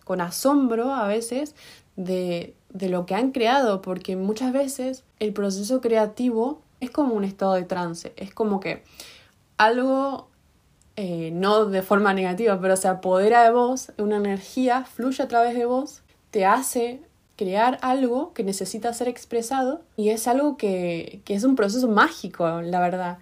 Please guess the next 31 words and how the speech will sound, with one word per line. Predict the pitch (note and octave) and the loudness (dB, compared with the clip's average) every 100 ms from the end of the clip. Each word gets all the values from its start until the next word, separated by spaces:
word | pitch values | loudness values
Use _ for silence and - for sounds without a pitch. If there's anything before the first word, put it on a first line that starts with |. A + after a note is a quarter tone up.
| _ - | _ -8
Muchos | A3 C4 C4+ | -4 0 2
de | |
nosotros, | A3+ G3 A3 G#3 F3 F3 | 2 0 -2 -4 -6 -2
al | F3 | -4
terminar | F3 F3 F3 F#3 | -2 -4 -4 -4
de | F#3+ | -4
crear | F#3 F3+ | -4 -4
una | F#3+ F3 | -4 -4
pintura, | E3 E3 G#3+ G#3 F#3 F3+ F3+ | -4 -2 0 2 2 2 0
un | D#3+ D#3+ | -2 -4
texto, | G#3 G3 - F#3 F#3 F#3 F3+ | -6 -6 -8 -4 0 0 0
un | E3 | -4
poema, | D#3 D#3+ F#3 G3 F3+ F3+ F3 | -4 -4 0 0 0 0 0
una | E3 E3 | -2 -4
idea, | F3+ A3+ A3 G3+ - - - - - - _ | 0 2 4 2 -4 -14 -20 -20 -20 -20 _
nos | G3 G#3 | -2 0
resulta | G#3+ G3+ A#3+ A#3+ C#4 C#4+ - | 0 0 -2 0 0 0 -2
increíble | A3+ A3+ A3 G3+ B3+ A3+ G#3+ | -4 -2 0 2 2 2 2
y | G#3 | 0
hasta | G3+ A3+ | 2 4
difícil | G#3 G3 C#4 C4+ D4+ | 6 4 -4 -4 -2
de | G#3+ | -2
entender | G3 F3+ G#3 A#3 | -2 0 0 0
cómo | A#3 G#3+ G#3+ | 0 -2 0
eso | A3 B3+ A#3 - | 0 -2 -4 -6
pudo | - A3 B3+ B3 | -4 0 2 2
salir | - F3 F3 G3+ | -2 -6 -2 0
de | G#3+ | 2
nosotros, | G3 F3 - F#3 E3 E3+ | 0 0 -2 -4 -4 -6
¿no? | F#3 G#3 | -4 -4
Como | G3 F#3 F3 | -2 -2 -4